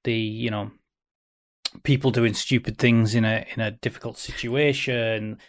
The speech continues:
you know, the jocks, the, the cheerleaders, the, the nerds, all,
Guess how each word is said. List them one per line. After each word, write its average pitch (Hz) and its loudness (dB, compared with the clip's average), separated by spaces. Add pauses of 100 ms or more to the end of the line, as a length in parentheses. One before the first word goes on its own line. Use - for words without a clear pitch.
(200)
you 117 -2
know, 101 -4
the 110 -4
jocks, 113 0
the, 110 0
the 110 -2
cheerleaders, 123 4
the, 113 -2
the 123 0
nerds, 131 8
all, 139 6